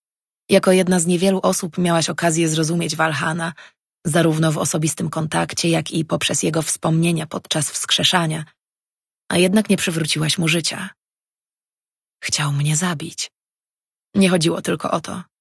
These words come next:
przypomniał jej. "Nie mogłaś pozwolić mu zabić niewinnego chłopca.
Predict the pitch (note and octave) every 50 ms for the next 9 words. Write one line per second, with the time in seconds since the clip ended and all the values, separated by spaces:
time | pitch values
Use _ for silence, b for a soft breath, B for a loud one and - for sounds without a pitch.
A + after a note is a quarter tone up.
0 | _ _ _ _ _ _ - - E3 D#3 - - F#3 F3 F3+ F3+ - - - -
1 | F#3 F3 D#3 _ _ _ _ _ _ _ _ _ _ _ _ _ _ - F#3+ F3+
2 | F3 F3+ F3+ F3+ F3 F3 - - F#3 E3 D#3 D#3+ E3 E3 E3 D#3 - F3 D#3+ D3+
3 | D#3 D#3+ D#3 D3+ D#3 - - E3 D#3+ D3+ D#3 D#3 D3+ D#3 D#3+ E3 E3+ C#3+ - -
4 | E3+ D#3 - - - - F#3+